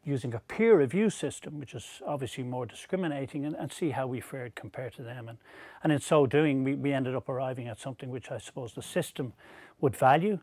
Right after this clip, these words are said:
in the sense that we're assessing ourselves in, in quantitative means, although it's, it's only one form of assessment. And, um,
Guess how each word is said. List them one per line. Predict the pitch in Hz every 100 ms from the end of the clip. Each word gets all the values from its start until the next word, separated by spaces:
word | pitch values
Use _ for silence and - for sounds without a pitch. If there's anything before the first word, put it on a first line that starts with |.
| - - _
in | 139
the | 117
sense | 135 120
that | - -
we're | 123
assessing | 110 - 143 - 127
ourselves | 117 - 143 123
in, | 120 113 - -
in | 127
quantitative | - 135 - 135 127 127 143
means, | 143 147
although | 123 117 117
it's, | 110 - -
it's | 196 -
only | 127 113
one | 120 127 113 101 _ _
form | - 131 127 110
of | 107
assessment. | 131 - 151 - 120 110 - - - - -
And, | 127 127 113 - -
um, | 127 123